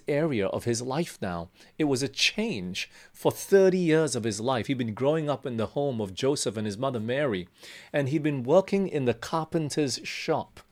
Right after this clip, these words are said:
He'd been working there with his father, his dad, and now the tenor of his life is about to take a major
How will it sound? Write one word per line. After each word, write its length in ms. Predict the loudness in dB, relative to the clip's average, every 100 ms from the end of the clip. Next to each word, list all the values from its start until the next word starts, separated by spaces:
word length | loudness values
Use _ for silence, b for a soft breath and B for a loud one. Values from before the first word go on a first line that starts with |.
| B B B
He'd 160 | 0 2
been 200 | 2 2
working 480 | 4 4 2 0 2
there 180 | 2 2
with 200 | -2 -2
his 160 | -6
father, 480 | -2 -2 0 -2 -4 B B
his 200 | -6 -6
dad, 500 | -6 -4 -4 -6 -10 B B B
and 400 | 0 0 0 -4 -10 b
now 640 | -4 0 2 2 2 -2 -4 _ b b b
the 80 | -4
tenor 480 | -2 0 2 4 2
of 160 | 2
his 180 | 0 0
life 460 | 0 0 0 -4 -10 B B
is 160 | 0 2
about 260 | 0 -2
to 100 | -4
take 320 | -2 0 0 0
a 80 | -2
major 800 | 0 0 0 2 0 2 0